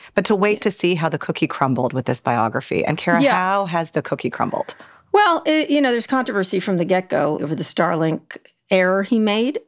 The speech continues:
Speaker 2: um, which I'm surprised he made it, and that Elon pushed back, and then he looked like he was sucking up to Elon. It was a, it, it was, it wasn't great, um, but it
Speaker 1: Mm-hmm.
Speaker 2: was a major factual error. It just was. Um,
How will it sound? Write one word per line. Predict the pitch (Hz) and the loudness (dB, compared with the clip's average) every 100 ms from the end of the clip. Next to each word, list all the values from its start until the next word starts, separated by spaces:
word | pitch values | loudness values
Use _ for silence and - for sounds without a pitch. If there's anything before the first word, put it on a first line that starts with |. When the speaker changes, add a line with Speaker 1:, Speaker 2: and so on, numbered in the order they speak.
| - | -2
Speaker 2:
um, | 185 170 165 170 - | 0 0 -2 -6 -6
which | 180 170 - - | -6 -6 -8 -6
I'm | 156 175 | -6 -6
surprised | - 165 156 - | -4 0 0 0
he | 160 | -2
made | 160 131 | 0 0
it, | 185 - | -2 -2
and | - - - | -8 -6 -4
that | - - | -6 -8
Elon | - 160 156 | -6 -2 -4
pushed | - 147 - | -4 -6 2
back, | 226 196 180 | 2 2 -2
and | 160 | -4
then | |
he | 156 | -2
looked | 151 156 | -4 -4
like | 160 139 | -6 -4
he | |
was | - - | -6 -4
sucking | - 151 147 | -4 -2 -4
up | 143 - | -4 -8
to | - _ | -16 _
Elon. | 185 170 160 | 2 2 2
It | 156 | -2
was | 151 139 | -4 -4
a, | 151 - - - - - - - - | -6 -6 -18 -18 -18 -20 -20 -20 -6
it, | - - - - - - - | -6 -6 -16 -12 -12 -12 0
it | 254 | 2
was, | 254 247 | 2 0
it | - 233 | 2 0
wasn't | 233 185 165 | 2 0 0
great, | 147 - - - | -2 -2 -10 -2
um, | 170 165 156 | 0 0 0
but | 185 | 0
it | |
Speaker 1:
Mm-hmm. | - | 0
Speaker 2:
was | 220 | -4
a | 151 | -2
major | 156 139 - | -2 -2 -4
factual | - - - - | -4 -4 -4 -2
error. | - - | -2 -2
It | - | -4
just | 143 - | -4 0
was. | 147 - - - | 0 0 -6 -2
Um, | 165 156 | 0 0